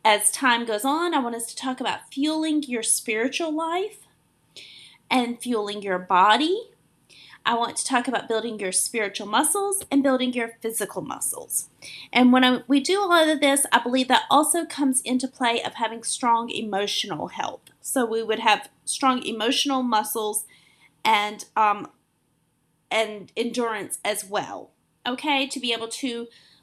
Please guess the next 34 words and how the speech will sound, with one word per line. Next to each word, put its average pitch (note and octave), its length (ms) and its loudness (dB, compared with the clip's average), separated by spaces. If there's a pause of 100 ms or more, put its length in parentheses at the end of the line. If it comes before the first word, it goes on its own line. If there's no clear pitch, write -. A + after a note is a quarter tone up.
learn A#3+ 260 0
to A#3+ 160 0
feel D4+ 340 2
our C#4+ 180 6
emotions B3 600 -2 (140)
and G#3 460 0 (460)
recognize D#4 800 -2
them, E4+ 460 -2
but - 180 -4
not B3 260 -2
let A#3 280 -4
them A#3+ 460 -2
be A#3 120 -8
what G#3 240 -4
controls G#3+ 540 -4
and F#3+ 160 -12
drives - 400 -4
us. - 220 -10 (480)
So - 200 0
it's A#3 160 0
just - 220 -2
full C4+ 200 2
circle C#4 400 0
health. - 440 -8 (1040)
So A#3+ 440 2 (600)
I A#3+ 80 6
want C4+ 180 0
us D#4 140 0
to D4 100 -4
stop C4 320 4
and B3+ 100 -2
take A#3 240 -2
a F4+ 60 -4
look A3 480 -6